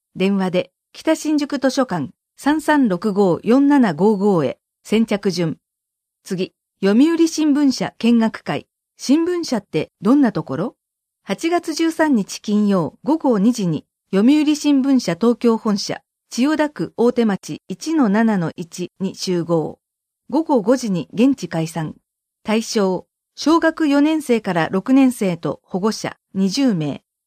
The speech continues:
友人同士の参加も可。内容、ビデオ鑑賞、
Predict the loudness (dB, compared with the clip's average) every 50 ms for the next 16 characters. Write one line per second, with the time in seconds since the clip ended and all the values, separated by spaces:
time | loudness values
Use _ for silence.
0 | _ _ -2 0 0 0 0 -2 -4 -2 -2 -2 -2 -2 -2 -2 -2 -2 -2 -2
1 | -4 -4 -4 -4 -2 -2 -4 -4 -4 -6 -8 -12 -12 _ _ _ _ _ _ _
2 | -4 -2 -2 0 0 0 0 0 -2 -2 -6 -8 _ _ _ _ -6 -4 -2 0
3 | 0 0 0 0 -2 -2 -2 -2 -2 -2 -4 -4 -4 -4 -6 -10